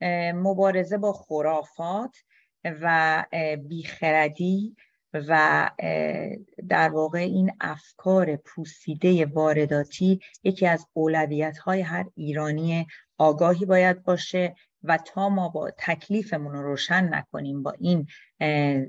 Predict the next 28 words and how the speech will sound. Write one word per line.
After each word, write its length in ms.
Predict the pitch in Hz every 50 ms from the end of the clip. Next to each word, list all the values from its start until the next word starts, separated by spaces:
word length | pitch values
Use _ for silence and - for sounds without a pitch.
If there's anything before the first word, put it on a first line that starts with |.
| - _ _ _ _ _ _ _ _ _ _ -
در 180 | - 147 147 143
واقع 240 | 147 151 147 156
دین 340 | 151 151 180 196 196 185 170
وارداتی 640 | 147 151 143 143 139 139 135 139 139 139 - - 139
و 120 | 147 147
با 120 | 143 147 -
این 120 | - 180
سیستم 960 | 180 - - - - 170 160 - - - - - 202 208 185 156 139 135 135 - - - - _ _ -
پسمانده 960 | - - - 160 156 - - - - 170 160 151 147 151 143 170 190 190 156
هزار 400 | 143 147 151 143 - 147 143 143
و 20 |
چهارصد 580 | 139 - - - 147 147 147 - - 139 135 - _ _
ساله، 580 | - 151 147 143 139 156 170 185 165 147 135 139 - - - _ _ _ _ -
اه، 280 | 160 156 147 147 143 147
غیر 380 | 147 - 233 254 269 247 196
ایرانی، 720 | 180 151 - 151 139 135 143 135 131 131 135 139 139 - _ _ -
در 160 | 160 147 143
واقع 200 | 139 143 147 143 -
ان 160 | - 175 180 170
ایرانی، 760 | 160 156 143 143 147 151 143 143 156 180 214 226 214 190 190 - - _ _ _
تا 140 | - 226 269
تکلیفمون 520 | 269 233 190 185 - 185 - - 170 165
رو 80 | 160 151
روشن 360 | 151 151 - - 147 139 139
نکنیم 480 | 139 139 - - 156 147 156 175 175 - _ _ _
هیچ 320 | - - 220 208 214 - - -
آینده 500 | - 156 156 151 147 143 143 143 165 170
بهتری 680 | 147 147 135 - _ - 156 156 156 156 151 151 -